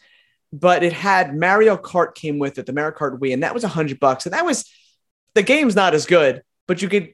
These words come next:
play all the GameCube games, I think, on it. So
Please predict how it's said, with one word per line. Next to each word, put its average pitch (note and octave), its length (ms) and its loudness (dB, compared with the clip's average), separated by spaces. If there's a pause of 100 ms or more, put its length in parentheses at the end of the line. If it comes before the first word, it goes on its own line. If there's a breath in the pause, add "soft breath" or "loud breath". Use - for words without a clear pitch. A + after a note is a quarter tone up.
(120)
play F#3 220 2
all D#3+ 160 0
the C#3+ 80 -4
GameCube E3+ 420 -6
games, D3+ 220 -4
I C3+ 60 -6
think, C#3+ 260 -8
on F3 200 0
it. A3 140 0
So F3 340 2